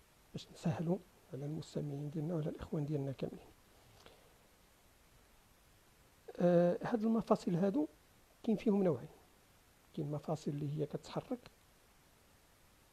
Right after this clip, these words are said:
كتكون كثيرة الحركة، لكن البنية ديالها كتكون نوعًا ما ضعيفة، بينما كاينين وحدين آخرين اللي كتكون متينة،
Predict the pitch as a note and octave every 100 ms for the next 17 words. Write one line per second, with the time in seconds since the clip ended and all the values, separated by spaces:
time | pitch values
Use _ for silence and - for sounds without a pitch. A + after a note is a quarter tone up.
0 | - - D#3 - E3+ D3 D#3 - - _
1 | - D#3+ G#3 A3 - - D#3+ D#3 - D4
2 | - - - - - F#3+ D#3 G#3+ G3 A3
3 | B3+ - - B3 A3+ A#3+ C#4+ C#4 A3 D#3
4 | D#3+ - - - - C4 - _ - -
5 | - - - - D#3 F#3+ G3 B3 D#4+ C4+
6 | G#3 F#3+ F3+ D#3+ E3+ - A#3 A3 E3+ D#3+
7 | - D3 C3+ - A3+ F3+